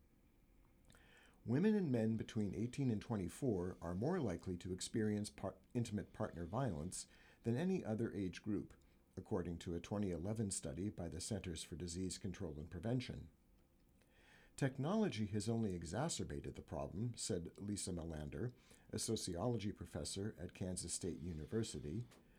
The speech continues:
who studies intimate partner violence among young people and cyber aggression,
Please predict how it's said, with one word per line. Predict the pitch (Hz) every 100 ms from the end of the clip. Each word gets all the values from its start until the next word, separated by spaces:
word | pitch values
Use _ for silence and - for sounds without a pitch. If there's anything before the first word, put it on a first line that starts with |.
| - -
who | 131
studies | 127 - 196 208 120 -
intimate | 101 82 82 -
partner | 92 - 76 85
violence | 78 80 73 117 - -
among | 101 95 98
young | 143 151
people | 90 76 98 -
and | 85 90 -
cyber | - 127 104 90 76
aggression, | - 156 165 82 85